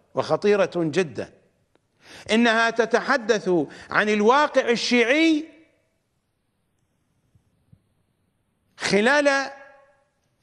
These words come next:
الغيبة الكبرى. وأسوأ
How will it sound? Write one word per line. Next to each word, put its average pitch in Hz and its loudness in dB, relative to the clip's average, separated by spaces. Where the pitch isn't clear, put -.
الغيبة 214 0
الكبرى. 147 -2
وأسوأ 202 0